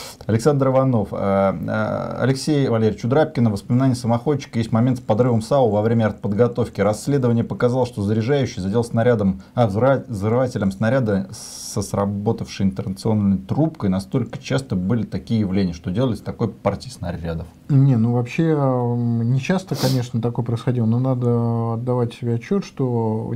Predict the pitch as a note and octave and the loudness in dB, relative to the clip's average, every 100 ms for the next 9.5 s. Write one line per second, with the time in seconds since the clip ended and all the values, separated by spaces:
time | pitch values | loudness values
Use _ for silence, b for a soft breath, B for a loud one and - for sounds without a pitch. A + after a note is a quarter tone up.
0 | A#2 - D3 C3 A#2+ C3 B2+ A#2 A#2 A2+ | -4 0 0 2 2 0 -2 -4 -2 -2
1 | - E3+ E3 - B2 C3 A#2 A#2 A#2 A#2+ | 0 0 0 -4 -2 0 -2 -2 -4 -2
2 | A#2+ B2 A#2+ A2 G#2+ G#2+ A2+ C3 E3+ D#3 | 0 0 0 0 0 -2 0 0 0 -2
3 | C#3 B B B B B - A#2 G#2+ G#2+ | -6 B B B B B -6 -2 0 0
4 | G#2+ G#2+ G#2 G#2 G2+ G2 G2 G2 F#2+ G2 | 0 0 0 -2 -2 -2 -4 -4 -6 -10
5 | - - - - - - - A#2+ - C3 | -16 -20 -20 -20 -18 -16 -12 -6 -2 0
6 | C3+ A#2 - - C3 C#3 C3 A2 G#2 - | 0 0 -4 0 2 2 2 0 -4 -6
7 | G2 G2+ G2+ G#2 - C3+ C3 A2+ B2 A2+ | -4 -2 -4 -6 -2 -2 -2 -4 -4 -4
8 | - C3 F3+ F#3 - B2 C#3 D#3 C#3 - | -4 -2 0 -2 -2 -2 -2 -2 -6 -4
9 | A2+ A#2 C3 B2 | -4 0 0 0